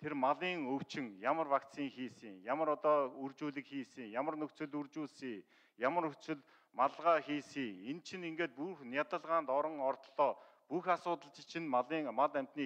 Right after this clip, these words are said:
эрүүл мэндийн асуудал хариуцсан төрийн захиргааны төв байгууллага буюу босоо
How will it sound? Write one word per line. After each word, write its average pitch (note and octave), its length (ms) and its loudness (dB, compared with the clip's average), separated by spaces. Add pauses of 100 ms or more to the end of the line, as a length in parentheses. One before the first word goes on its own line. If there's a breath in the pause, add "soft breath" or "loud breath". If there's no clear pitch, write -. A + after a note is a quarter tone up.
эрүүл B2+ 220 -4
мэндийн B2 340 -8
асуудал - 320 -8
хариуцсан A#2+ 540 -8 (260 soft breath)
төрийн C#3 240 -4
захиргааны B2+ 420 -4
төв B2+ 200 -6
байгууллага A2+ 500 2
буюу A#2 260 -4
босоо A2+ 360 -4